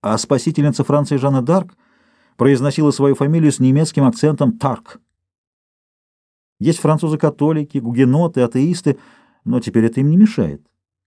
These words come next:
А те французы, которые уехали в Канаду в семнадцатом веке, этнической принадлежности не потеряли и англичанами не стали. Применение понятия сходства ведёт к абсурду.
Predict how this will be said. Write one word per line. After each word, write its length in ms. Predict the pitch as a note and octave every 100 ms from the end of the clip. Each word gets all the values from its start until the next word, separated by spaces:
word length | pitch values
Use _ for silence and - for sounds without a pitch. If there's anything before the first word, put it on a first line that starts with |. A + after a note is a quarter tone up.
| _ _ _ -
А 120 | B2
те 160 | F3
французы, 420 | - C3+ C#3 A2 F#2
которые 340 | F#2 A#2 A2
уехали 360 | A2+ B2 - G#2
в 80 |
Канаду 340 | - B2+ A#2 A2
в 60 |
семнадцатом 500 | - A#2+ A2+ - A#2
веке, 400 | A#2 G#3 G#3 - _ _ _ _ _ _ _ _
этнической 640 | B2+ B2 D3+ E3+ F3 F3+ E3+
принадлежности 720 | D#3+ D3+ A2+ A#2 G#2+ B2 -
не 120 | D3+
потеряли 480 | D#3+ D#3+ G#3+ A3 C3
и 160 | - C#3
англичанами 680 | C3 A#2 A#2+ - F#2 G2+ A#2
не 100 | F3+
стали. 400 | - A3 D#3 - _ _ _ _ _ _ _ _ _ _ _ _ _ _ _
Применение 500 | C3 D#3 F3 E3+ D3
понятия 420 | C#3+ D3 C3 A#2
сходства 580 | A2+ - F3 G#3 - A2+
ведёт 300 | F#2+ G2 D3+
к 60 | G#2+
абсурду. 520 | - - D2 D#2+